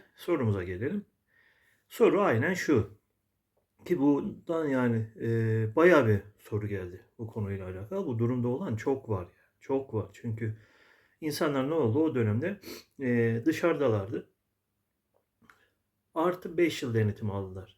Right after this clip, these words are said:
covid izninde oldukları için. Eski cezaları geldi. Sanki yeni suç işlemişçesine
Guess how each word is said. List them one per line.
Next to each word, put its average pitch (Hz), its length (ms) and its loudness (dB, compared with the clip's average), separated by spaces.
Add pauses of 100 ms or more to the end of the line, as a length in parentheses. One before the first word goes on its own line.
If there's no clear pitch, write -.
covid 113 240 -6
izninde 107 440 2
oldukları 107 520 -2
için. - 240 -18 (1160)
Eski 165 360 0
cezaları 156 500 2
geldi. 127 300 0
Sanki 180 720 -6 (720)
yeni 139 240 0
suç 202 360 -4
işlemişçesine 127 1000 -6